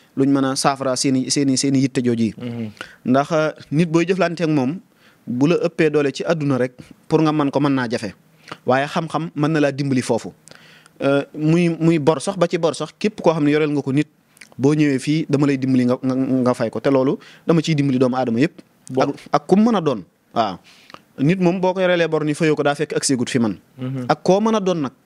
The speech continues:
Speaker 1: doonalu ministère, doonal leneen, loo mën a doon rek, boo ñëwee di nga ko fay. Ndax nit, suñ borom daa farut ak kuy tooñ.
Speaker 2: Hmm.
Speaker 1: Te az-zulmu zulumaatun yawmal qiyaama, suñ borom farut ak kuy tooñ. Te kuy tooñ ku ne, doo am mujj gu rafet. Waaw, te mujj gu rafet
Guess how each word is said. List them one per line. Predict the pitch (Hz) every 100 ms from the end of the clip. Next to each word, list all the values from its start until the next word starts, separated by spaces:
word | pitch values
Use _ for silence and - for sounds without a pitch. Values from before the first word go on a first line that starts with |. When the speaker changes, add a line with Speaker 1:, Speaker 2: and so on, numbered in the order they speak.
| _ _ -
Speaker 1:
doonalu | 139 156 165
ministère, | 151 165 165 170 160
doonal | 151 151 143
leneen, | 135 123 123
loo | 180
mën | 202 185
a |
doon | 160 156 131
rek, | 147
boo | 151
ñëwee | 156 139
di | 127
nga | 117
ko |
fay. | 113 104 92 _ _ _ - -
Ndax | 160 -
nit, | 175 220 226 _ - -
suñ | - 214
borom | 196 170
daa | 160 180
farut | 202 185 156
ak | -
kuy | 139
tooñ. | 131 107 - 135
Speaker 2:
Hmm. | 131 139 139 139 - _
Speaker 1:
Te | -
az-zulmu | 156 143 170 151
zulumaatun | 143 156 151 160
yawmal | 143 131
qiyaama, | 123 123 113
suñ | - 180
borom | 170 175
farut | 165 202 202
ak | 170
kuy | - 143
tooñ. | 143 113 92 _ _ _ _ _
Te | 165
kuy | 175 214
tooñ | 208 165
ku | 196
ne, | 170 370 - _ _ _ -
doo | - 147 175 165
am | 170
mujj | 170 156 147
gu | 131
rafet. | 131 135 - _ _ _ _ _ _ _ -
Waaw, | 107
te | 156
mujj | 156
gu | 147
rafet | 147 147